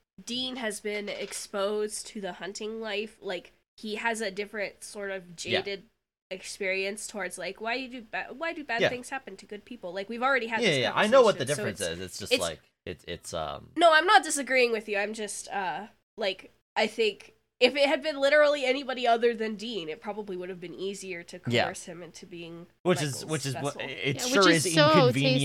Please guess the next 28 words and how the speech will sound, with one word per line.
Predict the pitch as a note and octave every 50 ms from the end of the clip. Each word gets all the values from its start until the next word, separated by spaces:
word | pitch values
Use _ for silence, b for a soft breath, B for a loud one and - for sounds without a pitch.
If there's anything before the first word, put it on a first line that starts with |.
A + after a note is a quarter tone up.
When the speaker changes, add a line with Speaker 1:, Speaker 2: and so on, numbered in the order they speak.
| C3+ C3 B2+
Speaker 3:
tasty, | A2+
the | D3+ A3+ A3
relationship | A3 A3 A3+ A3+ A3+ A#3+ - B3 A3+ - A3 A3
Speaker 2:
Yeah. | G#3 F3+ -
Speaker 3:
between, | - - A#3 A3+
like, | A3 G#3+ G#3+ G#3+ G#3 G3+
Dean | - A3+ A3+ A3+ A3
being | G#3 A#3 A3+ A3 G#3+
the | G#3+
faithless | G#3 - A3 A3+ A3 - - G#3+ - -
man, | A3 G#3+ G#3 G#3+ G#3
but | G3 G#3+ -
also | - G#3+ G#3+ G#3+ - - G#3+ G3+
being | G3+ G#3+ G#3+ G#3 G3+
the | G3+ G3+
righteous | G3+ G3+ G#3 G#3 A3 G#3 - -
Speaker 2:
Yes. | - - -
Speaker 3:
man. | - - A3 - - - _ _ _ _ -
Speaker 2:
It, | D3 D#3 D3 -
it | C3+ D#3 D3+ -
sure | - - - G3 F#3+ F#3+
is | F3+ D#3+
Speaker 1:
Yes. | - -
Speaker 2:
inconvenient | C#3+ C#3 B2+ - C3 A#2+ G#2+ A2+ A#2 A2+ A2+ G#2+ F#2+ -
for | - G#2
the | E2 F#2+ D#2 E2+
angels. | F2 F2+ E2+ - E2+ B1+ - C#2+ C#2+ - - - - - -
Speaker 3:
<laughs> | _